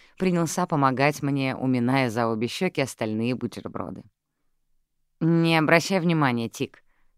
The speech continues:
перешёл он на «ты». «Бедняжка всё ещё пребывает в состоянии стресса», — заметил он проницательно,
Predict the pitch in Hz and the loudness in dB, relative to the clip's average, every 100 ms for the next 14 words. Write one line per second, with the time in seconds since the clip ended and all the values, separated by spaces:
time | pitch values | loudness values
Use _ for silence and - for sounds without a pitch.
0 | _ 127 123 127 113 110 107 - 98 - | _ -6 -4 -4 -4 -4 -6 -10 -16 -18
1 | _ _ _ _ _ _ 143 180 220 247 | _ _ _ _ _ _ 2 4 6 2
2 | - 196 - 208 202 160 165 147 156 175 | 2 -4 0 0 0 -2 0 2 2 0
3 | - 143 - 139 143 147 151 - 190 151 | 0 -10 -4 -2 0 -2 -4 -2 -2 -2
4 | - - _ _ _ _ - 131 123 127 | -10 -16 _ _ _ _ -4 0 0 0
5 | - 117 117 123 120 120 - 180 - 165 | -2 -4 -4 -4 -4 -4 -4 -6 -2 -2
6 | 156 143 | -2 -4